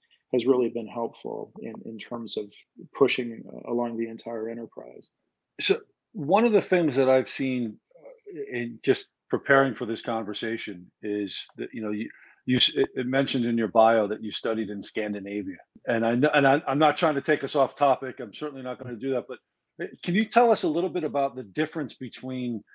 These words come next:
Speaker 2: sustainability in North America versus sustainability in Europe?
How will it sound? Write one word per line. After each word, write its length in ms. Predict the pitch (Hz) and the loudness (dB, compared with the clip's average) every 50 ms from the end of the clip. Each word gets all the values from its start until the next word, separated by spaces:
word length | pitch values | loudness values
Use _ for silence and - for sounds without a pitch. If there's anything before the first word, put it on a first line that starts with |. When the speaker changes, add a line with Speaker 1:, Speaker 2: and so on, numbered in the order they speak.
| _ _ _ _ - | _ _ _ _ -4
Speaker 2:
sustainability 1120 | - - 135 - - - 156 151 151 147 123 113 147 151 151 151 135 135 127 123 131 135 - - | -2 -2 0 0 0 2 2 4 4 2 4 4 6 6 8 6 6 4 0 -2 -4 -8 -8 -10
in 440 | 139 127 123 123 120 117 113 110 - _ _ _ _ _ _ - | -8 -6 -6 -6 -6 -6 -8 -8 -10 _ _ _ _ _ _ -2
North 320 | 127 139 160 185 - - | 4 8 8 8 8 6
America 580 | 147 131 127 123 123 123 127 - - 127 120 113 | 4 2 2 2 2 2 0 0 0 -2 -2 -2
versus 560 | 95 123 131 131 123 - - 127 123 113 95 | -2 -2 -2 -2 -2 -2 -4 -4 -4 -6 -6
sustainability 1080 | - - - - 131 - - 143 135 135 135 113 113 135 135 135 135 127 123 120 131 - - | -8 -8 -8 -8 -8 -8 -6 -6 -6 -4 -4 -2 -2 0 2 2 2 0 -2 -2 -4 -6 -8
in 200 | 127 120 117 110 | -10 -8 -8 -6
Europe? 420 | 110 113 139 143 131 107 90 - | 0 4 6 6 6 4 2 -4